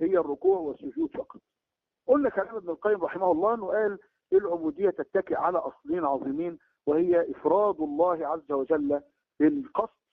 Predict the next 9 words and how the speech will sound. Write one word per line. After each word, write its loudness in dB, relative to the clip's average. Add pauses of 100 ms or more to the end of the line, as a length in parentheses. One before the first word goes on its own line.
(1400)
وهو 2
الإخلاص، -2 (520)
واتباع -2
النبي -8
صلى -4
الله 0
عليه -6
وآله -8
وسلم". -14